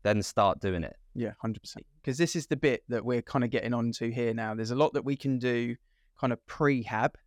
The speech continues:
Speaker 2: if you like. And then you get to the moment where it's, uh, the exit, the tenant is leaving. You talk about this kind of fear factor of five years of silence. And then it's like, what rehab do we need on the property? So in terms of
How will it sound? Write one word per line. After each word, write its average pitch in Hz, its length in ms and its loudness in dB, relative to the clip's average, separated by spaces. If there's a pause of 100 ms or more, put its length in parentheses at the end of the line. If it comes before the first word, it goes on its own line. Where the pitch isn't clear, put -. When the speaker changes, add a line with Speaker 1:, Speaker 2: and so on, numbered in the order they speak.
(120)
Speaker 2:
if - 220 -6
you 104 80 -2
like. 120 400 0 (340)
And 120 180 -2
then 147 140 4
you 139 120 4
get 131 200 0
to 135 120 -4
the 120 80 2
moment 123 400 2
where 120 200 4
it's, - 400 -6 (400)
uh, 113 160 -10 (380)
the 127 320 0
exit, 117 460 0 (140)
the 120 100 -4
tenant 139 420 0
is 123 160 -2
leaving. 127 600 0 (160)
You - 80 -10
talk 120 220 -2
about 113 240 2
this 113 160 -4
kind 120 180 0
of 110 80 -2
fear 120 220 2
factor - 340 -2
of 110 80 -2
five 113 320 0
years 117 320 0
of 107 100 -8
silence. 110 760 0 (420)
And 123 200 -2
then 131 120 2
it's - 180 -4
like, 123 160 4
what 131 240 -2
rehab 123 520 0
do 113 120 -2
we 113 120 0
need 113 260 -4
on 110 120 -2
the 110 60 -6
property? 101 640 -6 (380)
So 131 380 0 (760)
in 156 160 2
terms 190 380 2
of 165 260 0